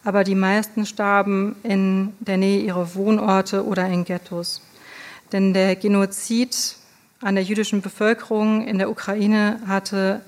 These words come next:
noch ein anderes Gesicht als das, was wir hier üblicherweise lernen, wenn wir in K-Z-Gedenkstätten gehen, nämlich den Holocaust durch Kugeln.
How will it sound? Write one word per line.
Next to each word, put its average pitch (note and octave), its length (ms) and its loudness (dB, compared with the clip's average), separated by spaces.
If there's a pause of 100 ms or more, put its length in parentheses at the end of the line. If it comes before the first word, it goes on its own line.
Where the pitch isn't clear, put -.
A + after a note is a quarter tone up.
(100)
noch F#3+ 140 -4
ein G3 120 -2
anderes G3+ 560 0
Gesicht G3+ 400 -2
als G3+ 260 -6
das, - 340 -4
was F#3+ 220 -6
wir G3 160 2
hier F3+ 220 -2
üblicherweise F#3 1080 -2 (360)
lernen, F#3 520 0
wenn F3+ 240 -2
wir F#3 280 -2
in F#3 300 0
K-Z-Gedenkstätten F#3 1080 -4
gehen, E3+ 340 -6 (340)
nämlich F#3 460 0
den F#3+ 400 0
Holocaust F#3 560 -2
durch - 160 -6
Kugeln. E3+ 480 -6